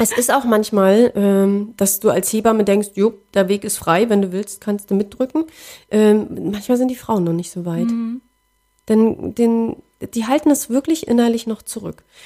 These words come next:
Speaker 1: Und irgendwann kommt so der Punkt, wo die, ne, wo du als Hebamme sagst, ja, dann dauert's halt noch, dann ist es so, ne, dann warten wir noch ein bisschen. Und dann, äh,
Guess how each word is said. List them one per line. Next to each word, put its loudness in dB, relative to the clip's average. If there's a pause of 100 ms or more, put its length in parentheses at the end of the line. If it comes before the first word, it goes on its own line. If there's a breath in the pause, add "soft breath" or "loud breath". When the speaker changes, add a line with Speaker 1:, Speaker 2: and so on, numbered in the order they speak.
(140 loud breath)
Speaker 1:
Und 2
irgendwann 6
kommt 0
so -2
der 4
Punkt, -4
wo 2
die, 2
ne, -4
wo -2
du 0
als 0
Hebamme -2
sagst, -8
ja, 2
dann 4
dauert's -4
halt -2
noch, 0
dann -2
ist -8
es -6
so, 2
ne, 6
dann 2
warten 0
wir 4
noch 0
ein -4
bisschen. 2 (400 loud breath)
Und -8
dann, 0
äh, -6